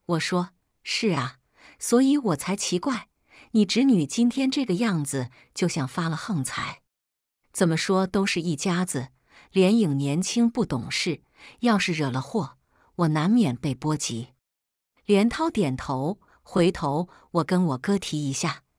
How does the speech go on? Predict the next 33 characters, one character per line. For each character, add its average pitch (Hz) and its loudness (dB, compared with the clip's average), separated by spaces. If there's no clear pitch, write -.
让 180 0
他 185 -2
注 302 -2
意 202 2
点 131 -6
儿。 - -10
哎， 190 -4
女 196 6
孩 175 0
大 262 -2
了 147 -2
就 233 0
是 160 -4
操 220 -4
心 285 2
啊。 147 -4
说 233 2
完， 196 2
他 220 -6
抱 220 -2
起 - -2
宝 135 -2
宝 147 -2
亲 196 0
了 196 2
一 156 -2
口， 120 -12
说 175 -2
：“我 175 0
的 156 -2
小 165 -2
宝 127 -4
贝， 180 -4